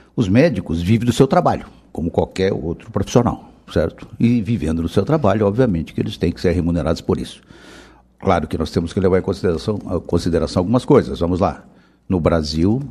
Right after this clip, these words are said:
saúde é um direito de todo cidadão, certo? E nós não podemos, de forma alguma,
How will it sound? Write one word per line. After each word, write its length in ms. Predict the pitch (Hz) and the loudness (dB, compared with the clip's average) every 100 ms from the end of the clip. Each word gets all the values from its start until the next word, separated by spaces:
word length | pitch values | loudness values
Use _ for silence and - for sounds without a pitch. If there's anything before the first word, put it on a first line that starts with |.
| - - - _ | -14 -20 -20 _
saúde 560 | - - 95 87 107 123 | -6 2 2 4 0 2
é 60 | 143 | 0
um 80 | |
direito 560 | 135 127 98 107 - - | 2 4 6 4 2 -2
de 140 | 80 | -2
todo 200 | - 87 | 0 -2
cidadão, 440 | - 101 92 82 - - _ _ | -2 0 0 -2 -6 -18 _ _
certo? 380 | - 90 87 - - | -2 -2 -4 -14 -6
E 80 | 95 | -2
nós 180 | 90 92 | 0 0
não 80 | |
podemos, 360 | 98 143 95 92 | 2 2 2 0
de 80 | 82 | -2
forma 320 | - 90 90 | 2 2 4
alguma, 400 | 92 85 104 | 0 0 0